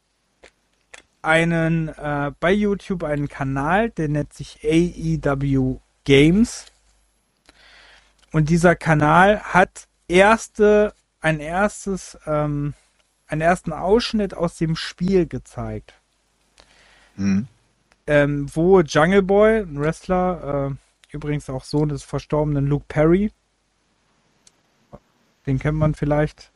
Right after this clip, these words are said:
Speaker 1: äh, Schauspieler, damals bei Beverly Hills,
Speaker 2: Ja.
Speaker 1: äh, neunzig zweihundertzehn oder auch bei Riverdale zuletzt. Der hat, ähm, gegen Darby Allin halt, äh, haben die das gezeigt.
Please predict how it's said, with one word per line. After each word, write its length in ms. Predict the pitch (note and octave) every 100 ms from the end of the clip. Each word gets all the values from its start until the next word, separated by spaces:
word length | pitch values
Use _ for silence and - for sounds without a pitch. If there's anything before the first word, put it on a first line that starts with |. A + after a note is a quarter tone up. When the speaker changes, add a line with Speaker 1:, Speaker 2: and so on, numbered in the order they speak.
| -
Speaker 1:
äh, 240 | C3 B2
Schauspieler, 600 | - D3 D3+ - D3+ D3
damals 420 | C3+ C3+ C3+ -
bei 160 | - B2+
Beverly 340 | B2+ C3+ C3
Hills, 500 | B2+ D3 D#3 - - _ _ _ _ G#3
Speaker 2:
Ja. 460 | G#3+ A3 C3+ C3
Speaker 1:
äh, 40 | B2+ - _ _ _ _ _ _ _
neunzig 300 | D3 D3+ -
zweihundertzehn 540 | - C#3+ C#3+ C3+ D#3+ D#3+
oder 160 | C#3+
auch 120 | C3+ -
bei 120 | B2+
Riverdale 540 | C#3 D#3+ F3 E3+ E3+
zuletzt. 480 | - E3 E3+ - - _ _ - _ _ _ _ _ _ _ E3+
Der 280 | G3 A3+
hat, 400 | G#3+ A3 - - _
ähm, 460 | F3 F3 E3+ E3+ E3 _ _ _ _ _ _ _ _ _
gegen 280 | - F#3+ F#3+
Darby 300 | D#3 D#3 D3
Allin 300 | D3+ F#3+ G3
halt, 340 | F3+ F#3 F3+ D#3
äh, 60 | D3+ D3
haben 220 | D#3+ D#3
die 80 | D3
das 240 | C#3+ -
gezeigt. 480 | C3+ - D#3+ E3+